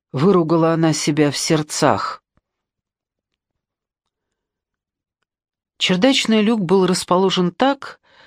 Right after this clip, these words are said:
что высокому, ловкому человеку ничего не стоило забраться в него без лестницы,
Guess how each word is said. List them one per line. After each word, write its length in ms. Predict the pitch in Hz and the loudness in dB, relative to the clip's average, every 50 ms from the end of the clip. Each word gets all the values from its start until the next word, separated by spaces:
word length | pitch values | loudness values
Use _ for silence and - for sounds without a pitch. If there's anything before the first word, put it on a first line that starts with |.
| - _ - | -20 _ -12
что 360 | - - - - - 165 156 | -8 -8 -8 -2 0 0 0
высокому, 680 | 147 165 175 - - 254 262 240 - - 156 151 147 151 | 2 0 -2 -2 0 2 2 2 2 0 0 2 2 2
ловкому 500 | 160 208 220 208 - - - 156 160 160 | 2 2 2 0 0 -4 -2 0 0 0
человеку 560 | 160 - 175 170 185 208 247 269 262 269 208 | 0 0 0 0 2 2 2 0 -2 0 -2
ничего 440 | 180 170 165 160 - 196 202 247 254 | -2 -2 -2 -2 -2 -2 0 0 0
не 160 | 233 202 180 | 0 0 -2
стоило 460 | 180 - - - 220 226 208 190 170 156 | -4 -4 -2 0 0 2 2 2 0 2
забраться 560 | 156 170 160 156 180 202 214 208 - - 170 | 2 2 2 2 2 0 0 -2 -2 -4 -2
в 60 | 160 | 0
него 220 | 165 170 175 185 | 2 2 2 2
без 240 | 180 165 180 165 160 | 2 0 -2 -2 0
лестницы, 840 | 175 180 165 147 127 - - - 113 98 - - - 110 95 87 | 0 0 2 0 0 -2 -4 -4 -4 -4 -4 -6 -4 -4 -4 -6